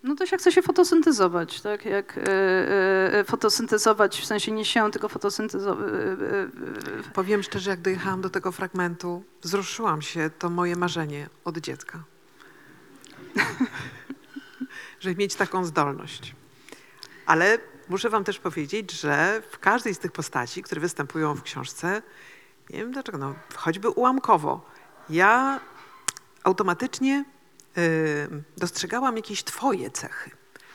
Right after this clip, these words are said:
Speaker 2: Tak jakbyś obdarzyła każdą z tych postaci, no, chociażby w ułamku, jakąś cechą bądź jej antytezą wszystkie te postaci. No, Karolina oczywiście jest najbardziej wyraźna, ona także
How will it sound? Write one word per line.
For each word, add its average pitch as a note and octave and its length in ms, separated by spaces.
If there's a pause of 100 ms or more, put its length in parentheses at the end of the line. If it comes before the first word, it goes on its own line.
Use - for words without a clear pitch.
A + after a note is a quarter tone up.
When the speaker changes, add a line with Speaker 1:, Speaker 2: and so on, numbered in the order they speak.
(140)
Speaker 2:
Tak - 160
jakbyś G3+ 520 (480)
obdarzyła F3+ 960 (380)
każdą D3+ 400
z - 40
tych C#3+ 120
postaci, G#3+ 460
no, G3 160 (180)
chociażby F3+ 500
w E3 140
ułamku, F3 680 (560)
jakąś G3 760
cechą G#3+ 380
bądź F3+ 280
jej E3+ 280
antytezą F3+ 680 (380)
wszystkie - 360
te F3+ 100
postaci. - 560 (220)
No, F3 120 (160)
Karolina G#3+ 440
oczywiście G3 340
jest G3 80
najbardziej F#3 380
wyraźna, F#3 440
ona E3+ 180
także E3 460